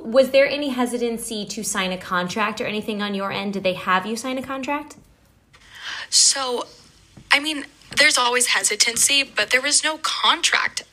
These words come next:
Speaker 2: actually,
Speaker 1: Yes, that's
Speaker 2: which I was
Speaker 1: very,
Speaker 2: surprised
Speaker 1: that's very
Speaker 2: by.
Speaker 1: common, just so you know. That's not weird at all.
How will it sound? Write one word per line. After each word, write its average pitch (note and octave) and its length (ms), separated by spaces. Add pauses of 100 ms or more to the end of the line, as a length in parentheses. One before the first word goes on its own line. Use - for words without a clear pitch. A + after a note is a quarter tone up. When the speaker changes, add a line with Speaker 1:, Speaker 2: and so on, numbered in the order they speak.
(500)
Speaker 2:
actually, - 500
Speaker 1:
Yes, F3 80
that's - 200
Speaker 2:
which - 140
I G#3 80
was A3 100
Speaker 1:
very, A#3 100
Speaker 2:
surprised G#3 520
Speaker 1:
that's - 20
very G#3 260
Speaker 2:
by. - 80
Speaker 1:
common, E3 420
just E3 200
so G3 80
you E3+ 120
know. C#3+ 260
That's D#3+ 200
not F3 160
weird D3+ 200
at D3 100
all. - 180